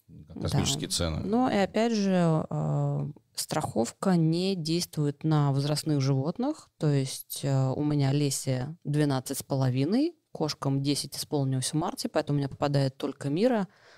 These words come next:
Speaker 1: Но Мира, тьфу-тьфу, она ходит только на прививки. Ну и до этого она ходила с дерматологом. Теперь, <laughs> мне кажется, я сама могу заменять
Speaker 2: И
Speaker 1: дерматолога.
Speaker 2: даже в достаточно крупном городе, э,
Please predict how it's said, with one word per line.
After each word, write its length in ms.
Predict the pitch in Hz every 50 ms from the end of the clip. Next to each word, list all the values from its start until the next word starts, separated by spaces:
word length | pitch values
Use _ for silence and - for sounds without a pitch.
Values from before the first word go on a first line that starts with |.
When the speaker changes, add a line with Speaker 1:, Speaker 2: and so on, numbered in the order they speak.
| - _
Speaker 1:
Но 100 | - 156 151
Мира, 240 | 160 190 208 214 185
тьфу-тьфу, 460 | - - - 165 - - - 180 180
она 360 | 160 143 143 143 151 156 151
ходит 320 | 143 - 160 156 143 -
только 260 | - - 143 135 - 139
на 80 | 135 131
прививки. 840 | - 143 139 147 185 240 - - - - 180 165 151 143 135 131 143 151 -
Ну 240 | - 147 175 185 175
и 40 | 151
до 200 | 139 139 160 170
этого 220 | 156 - 143 139
она 100 | 139 143
ходила 320 | - - 147 143 147 143 139
с 40 |
дерматологом. 600 | 139 143 139 139 139 139 - 190 208 190 151 135 131
Теперь, 220 | - - - 170
<laughs> 40 | 170
мне 100 | 143 -
кажется, 260 | - 139 - - -
я 40 | 156
сама 200 | - 160 160 156
могу 160 | 151 143 143
заменять 260 | 135 139 139 139 139 131
Speaker 2:
И 20 |
Speaker 1:
дерматолога. 380 | - 151 139 139 113 101 107 110
Speaker 2:
даже 180 | 107 101 104
в 220 | 101 101 101 - -
достаточно 360 | 101 98 - 120 110 - 107
крупном 400 | 104 117 101 - 107 107 104 98
городе, 760 | 95 113 131 139 147 135 120 107 101 101 98 92 87 85 85 - _ _ _ _ _ _ _ _ _ - - 101 98 - _ _ _
э, 440 | - 90 92 92 90 90 87 87 85